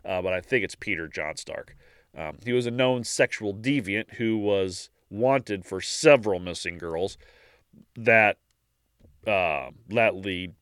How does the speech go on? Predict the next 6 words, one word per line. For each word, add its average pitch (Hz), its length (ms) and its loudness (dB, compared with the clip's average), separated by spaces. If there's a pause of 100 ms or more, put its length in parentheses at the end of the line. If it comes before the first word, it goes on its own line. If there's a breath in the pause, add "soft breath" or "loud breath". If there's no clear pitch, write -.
petered 82 360 -8
out 69 160 -4
as 65 160 -16
well, 71 440 -8
obviously. - 500 -12 (840 soft breath)
Uh, - 140 -12